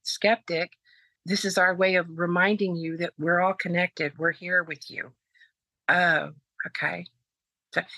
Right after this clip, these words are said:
happened last year with my stepfather, and my son was with me, and I had had it the day before I got it, and I was like, "Mm, we kinda lost touch. My mom's dead, and he's remarried." And, um,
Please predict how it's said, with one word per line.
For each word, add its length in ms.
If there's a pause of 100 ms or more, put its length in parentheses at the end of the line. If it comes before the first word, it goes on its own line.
(100)
happened 280
last 300
year 120
with 140
my 100
stepfather, 680
and 100
my 100
son 320
was 160
with 200
me, 240 (420)
and 160
I 120
had 180
had 220
it 120
the 80
day 180
before 640 (720)
I 200 (180)
got 280
it, 240
and 120
I 80
was 180
like, 220 (240)
"Mm, 320
we 120
kinda 320
lost 360
touch. 280
My 100
mom's 480 (160)
dead, 260
and 80
he's 180
remarried." 520
And, 160 (640)
um, 540